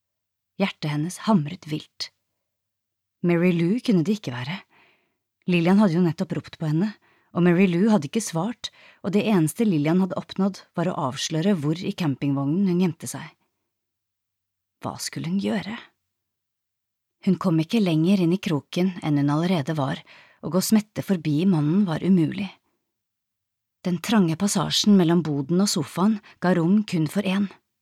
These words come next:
og mannen var allerede inne. Lillian strakte seg etter bryteren og slo av taklyset.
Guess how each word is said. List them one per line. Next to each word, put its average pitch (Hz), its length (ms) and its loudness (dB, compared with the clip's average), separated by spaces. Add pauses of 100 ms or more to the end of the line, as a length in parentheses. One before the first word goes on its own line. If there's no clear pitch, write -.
(840)
og 190 120 6
mannen 170 400 4
var 151 280 -4 (240)
allerede 170 560 0
inne. 208 360 0 (2750)
Lillian 214 400 6
strakte - 440 -6
seg 165 200 -2
etter 202 120 0
bryteren 180 460 0 (100)
og 208 160 -4
slo 208 240 0
av 156 160 -6
taklyset. 160 480 -6